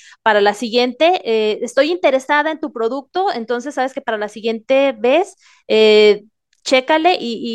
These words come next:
y quiero comprarte diez toneladas. Porque obviamente hay empresas que están tan chiquitas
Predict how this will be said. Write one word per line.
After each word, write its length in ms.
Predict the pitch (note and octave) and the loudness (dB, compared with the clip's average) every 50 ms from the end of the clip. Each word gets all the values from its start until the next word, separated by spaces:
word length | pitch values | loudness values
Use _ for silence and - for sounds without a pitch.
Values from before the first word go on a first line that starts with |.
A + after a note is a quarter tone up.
| A3+ A3 A3 G#3+ G#3+ F3+ | -6 -6 -6 -6 -8 -10
y 40 | F#3 _ | -8 _
quiero 240 | - B3 A#3+ C4+ C4 | 0 2 2 2 2
comprarte 420 | C#4 B3+ A3+ B3 B3 B3 - C4+ | 0 -2 0 0 -2 0 0 -2
diez 200 | A3 B3+ C4 B3+ | 0 -2 -2 -2
toneladas. 680 | - B3+ B3 A#3+ A#3+ A#3+ A3+ A3 F#3+ E3 - _ _ _ _ _ _ _ _ - | -2 -4 -2 -2 0 0 0 0 0 -4 -6 _ _ _ _ _ _ _ _ -2
Porque 240 | A#3+ A#3 A#3 A#3+ A#3 | -2 0 2 2 2
obviamente 400 | B3 D4 D#4+ E4 E4+ D4+ - F4+ | 4 4 2 2 0 2 4 4
hay 160 | F4+ E4+ F4+ | 4 4 2
empresas 380 | F#4+ D#4 D#4 C#4+ D4+ E4 F#4+ F#4 | 2 0 0 -2 0 -2 -2 -4
que 80 | D#4+ | -4
están 220 | - - B3+ C4+ A#3+ | -6 -4 -4 -2 0
tan 160 | E4+ F#4 F4+ | -2 -2 -2
chiquitas 640 | - - G#3 - - A3+ - D4+ F#4 B4+ - _ | -4 -12 -14 -12 -12 -6 -2 -2 -2 -2 -4 _